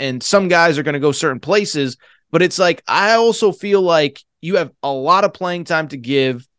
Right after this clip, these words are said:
You're in the A C C. You're playing in an N B A arena. I don't know. I just, I,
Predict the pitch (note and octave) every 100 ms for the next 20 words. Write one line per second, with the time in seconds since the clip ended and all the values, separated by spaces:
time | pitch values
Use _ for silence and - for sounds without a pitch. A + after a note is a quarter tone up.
0 | _ C3 D3 - G3+ G#3 F#3 F3 E3 -
1 | D#3 C#3 - C3 B2+ B2 _ _ - C#3+
2 | D3 F3+ F#3+ G3 F#3 E3 D#3+ D#3 D3+ D3
3 | C#3 D3 F3 A3 F#3+ F3 F#3 - - F3